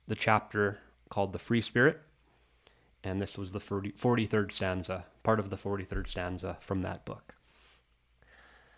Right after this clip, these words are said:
And so what I wanna do with this podcast is talk about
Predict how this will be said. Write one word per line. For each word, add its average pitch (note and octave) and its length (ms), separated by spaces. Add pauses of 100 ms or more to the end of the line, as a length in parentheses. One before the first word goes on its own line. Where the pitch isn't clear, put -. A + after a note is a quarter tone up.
(720)
And B2+ 300
so C3 420 (1800)
what B2 160
I C#3 60
wanna D3 200
do A2 340 (340)
with G#2 140
this A2 160
podcast G#2 680 (100)
is G#2 540 (1400)
talk B2 240
about B2+ 340